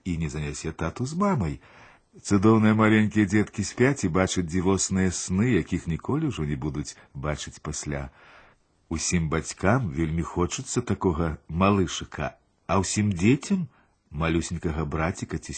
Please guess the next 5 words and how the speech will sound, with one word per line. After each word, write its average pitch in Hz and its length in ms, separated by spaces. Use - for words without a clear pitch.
сястрычку. 73 720
Давайце 185 720
паляцім 131 640
да 85 80
сажалкі, 95 800